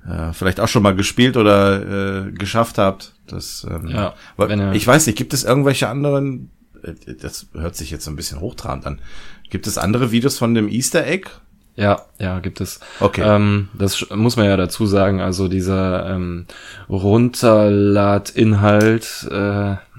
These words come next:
Speaker 2: den man ja dann dafür braucht, also die Karte war ja nicht bei dem Hauptspiel dabei, sondern man musste sie danach separat runterladen.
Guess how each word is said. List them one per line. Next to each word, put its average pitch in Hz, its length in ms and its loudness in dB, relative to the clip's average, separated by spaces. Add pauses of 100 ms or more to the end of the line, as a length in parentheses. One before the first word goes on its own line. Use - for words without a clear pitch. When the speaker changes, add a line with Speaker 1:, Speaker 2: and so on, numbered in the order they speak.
(120)
Speaker 2:
den - 760 -6
man 101 160 2
ja 98 160 0
dann 95 460 -2
dafür 95 240 -4
braucht, 98 280 0
also 95 180 -2
die 95 180 0
Karte 101 380 -2
war 95 120 0
ja 95 100 0
nicht 95 160 -4
bei 87 80 -4
dem 90 160 -4
Hauptspiel 95 360 -6
dabei, 92 320 -2
sondern 92 320 -4 (360)
man 90 100 -2
musste 101 260 0
sie 92 340 -2
danach 92 520 -4
separat 95 440 -2
runterladen. 104 560 4